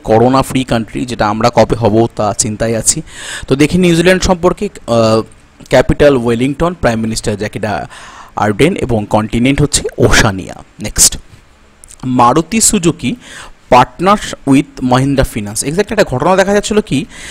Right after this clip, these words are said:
যে মারুতি সুজুকি যত গাড়ি বিক্রি হচ্ছিল সব finance হচ্ছিল Mahindra Finance থেকে, তাই তারা Mahindra Finance সাথে একটা alliance করে দিল এবং তারা কিন্তু একটা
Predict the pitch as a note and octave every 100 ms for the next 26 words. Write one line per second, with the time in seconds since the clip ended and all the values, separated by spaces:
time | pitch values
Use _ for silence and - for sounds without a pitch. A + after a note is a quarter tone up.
0 | - - C#3 B2+ B2 E3 F#3 G3+ G3 F3
1 | D3+ G3 F3+ A#2+ A#2 F3+ G#3 - G#3+ F#3
2 | - A#2 - D#3+ - D3 D#3 F#3+ - G#3
3 | - B2+ C3 B2 B2+ B2 - G#2+ G#2+ -
4 | G#2+ - G3 A3+ A3+ E3+ - - - -
5 | A#2+ B2 C3+ E3+ F3 F3 G3+ - - A#2+
6 | B2+ C3 E3 - D3+ A#2+ A#2+ B2+ B2 D3
7 | B2+ A#2 A#2+ C3+ C3+ D#3 -